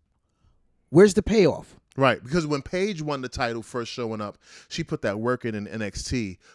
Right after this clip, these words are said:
Speaker 2: Plus, she comes from a wrestling family that was putting work in on the other half of the United
Speaker 1: Right, in
Speaker 2: States.
Speaker 1: England, right.
Speaker 2: So the payoff was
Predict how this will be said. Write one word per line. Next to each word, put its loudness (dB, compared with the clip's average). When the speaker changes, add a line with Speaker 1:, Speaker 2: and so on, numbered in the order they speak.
Speaker 2:
Plus, -2
she -10
comes -8
from -10
a -8
wrestling -6
family -6
that -6
was -14
putting -6
work -4
in -12
on -8
the -12
other -4
half -6
of -10
the -8
United -2
Speaker 1:
Right, 6
in 2
Speaker 2:
States. 6
Speaker 1:
England, 4
right. 4
Speaker 2:
So 2
the -2
payoff 0
was -2